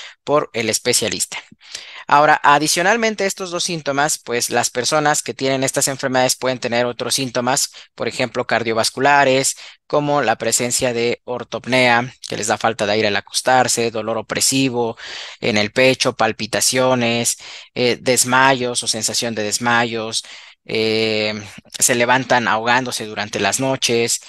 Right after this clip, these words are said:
pueden tener también síntomas digestivos, sobre todo principalmente síntomas de reflujo, como la pirosis, la regurgitación, dolor en la boca del estómago, que es la epigastralgia, náuseas, vómito, diarrea.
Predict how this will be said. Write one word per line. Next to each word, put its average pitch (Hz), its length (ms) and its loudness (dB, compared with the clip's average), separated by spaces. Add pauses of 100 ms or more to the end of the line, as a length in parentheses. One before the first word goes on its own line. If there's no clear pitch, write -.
(340)
pueden 165 180 2
tener 139 240 2
también 127 300 0
síntomas 127 440 -2
digestivos, 135 640 -4
sobre 113 200 -4
todo 131 240 0
principalmente 120 600 -2
síntomas 120 480 0
de 110 80 0
reflujo, 131 720 0 (300)
como 117 180 -2
la 107 140 2
pirosis, 120 600 0
la 107 120 0
regurgitación, 120 920 0
dolor 107 260 0
en 110 80 0
la 104 80 0
boca 107 260 -4
del 95 160 0
estómago, 117 500 0
que - 80 -6
es 104 100 -4
la 107 80 0
epigastralgia, 110 880 0 (380)
náuseas, 123 640 2
vómito, 123 380 -6
diarrea. 113 440 2